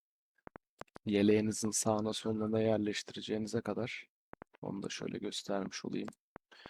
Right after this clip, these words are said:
E, ayarlayabiliyorsunuz. Mesela yeleğim bu. Atıyorum.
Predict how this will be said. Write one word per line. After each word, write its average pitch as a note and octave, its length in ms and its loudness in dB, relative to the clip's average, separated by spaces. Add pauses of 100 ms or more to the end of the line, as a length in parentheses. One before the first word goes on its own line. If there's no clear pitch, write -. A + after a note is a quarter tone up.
(480)
E, - 20 -4
ayarlayabiliyorsunuz. G#2 1600 -2 (680)
Mesela - 340 -4
yeleğim A2 480 4
bu. G#2+ 240 -2 (600)
Atıyorum. - 580 -4